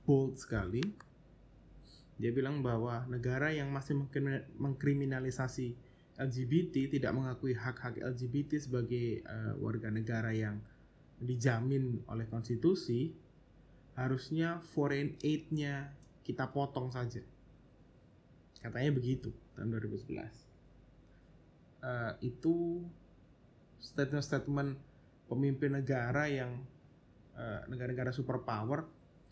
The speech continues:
yang juga menyorot soal isu-isu L G B T. Kemudian ada beberapa, ada tujuh orang kalau nggak salah,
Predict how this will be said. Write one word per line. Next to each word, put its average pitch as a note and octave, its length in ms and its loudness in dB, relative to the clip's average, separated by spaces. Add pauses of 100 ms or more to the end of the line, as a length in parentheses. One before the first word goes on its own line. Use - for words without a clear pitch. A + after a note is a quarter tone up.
(260)
yang C3+ 560 2
juga B2 240 2
menyorot B2+ 400 -2
soal A#2+ 400 -4
isu-isu A#2+ 360 -2
L A#2 160 2
G A#2 80 -6
B A2 240 -2
T. F#2+ 200 -12 (400)
Kemudian B2 560 0 (400)
ada D#3+ 160 2
beberapa, B2 920 0 (480)
ada B2 280 -4
tujuh D#3+ 720 0
orang C3+ 400 0
kalau A#2 160 0
nggak G#2+ 160 -4
salah, A2+ 240 -4